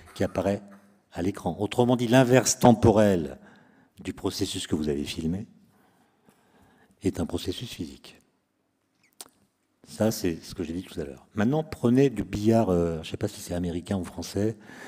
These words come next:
quand on met des boules dans un triangle, on met beaucoup de boules, c'est américain ? Billard américain, on met plein de boules dans un triangle, on retire le triangle en bois et il y a une balle, une boule qui vient taper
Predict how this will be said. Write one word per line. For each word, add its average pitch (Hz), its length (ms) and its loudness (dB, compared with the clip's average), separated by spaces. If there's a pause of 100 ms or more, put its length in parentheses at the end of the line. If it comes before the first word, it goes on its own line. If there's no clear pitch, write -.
(140)
quand - 200 -4
on 107 40 4
met 104 140 0
des 104 100 0
boules 110 200 8
dans 95 140 2
un 90 80 0
triangle, 95 520 -4 (960)
on 90 60 -4
met 90 120 2
beaucoup 107 180 2
de 113 60 -6
boules, 101 340 0
c'est - 80 -12
américain ? 104 460 -6 (720)
Billard 110 240 2
américain, 110 640 2 (220)
on 110 80 2
met 101 120 4
plein 110 180 4
de 113 40 6
boules 107 160 0
dans 95 160 0
un 85 180 -2 (300)
triangle, 113 460 4 (1000)
on 110 140 6
retire 113 600 2 (300)
le 98 140 -4
triangle 104 560 0
en 85 80 -4
bois 90 480 0
et 98 100 -2
il 104 80 -4
y 90 80 0
a 85 40 2
une 85 120 2
balle, 98 460 0
une 87 120 -2
boule 98 340 -2 (340)
qui 101 120 -14
vient 92 200 0
taper 95 640 -4